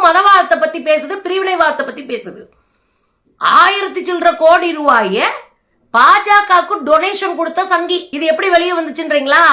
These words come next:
இந்த எஸ் பி ஐ தேர்தல் பத்திர ஊழல் வந்துச்சு இல்லையா,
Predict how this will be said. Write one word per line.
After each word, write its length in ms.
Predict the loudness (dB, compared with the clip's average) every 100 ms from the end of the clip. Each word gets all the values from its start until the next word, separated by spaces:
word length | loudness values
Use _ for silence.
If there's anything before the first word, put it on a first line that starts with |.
| 2 -4 _ _ -8
இந்த 100 | -2
எஸ் 260 | 0 -2 -2
பி 100 | -2 0
ஐ 100 | 0 -2 -4 -4 -2 -2 -2 -4 -16 _
தேர்தல் 440 | 0 2 0 -2 -2
பத்திர 300 | -4 0 0 2
ஊழல் 280 | 0 0 0
வந்துச்சு 280 | -2 -4 -6
இல்லையா, 260 | -2 2